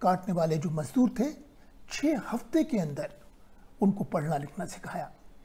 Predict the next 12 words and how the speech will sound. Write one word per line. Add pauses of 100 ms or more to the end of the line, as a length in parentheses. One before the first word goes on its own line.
(360)
ब्राज़ील
की (360)
किसी
भी, (1040)
किसी
भी
सरकार
को
ये (520)
रास
नहीं
आएगा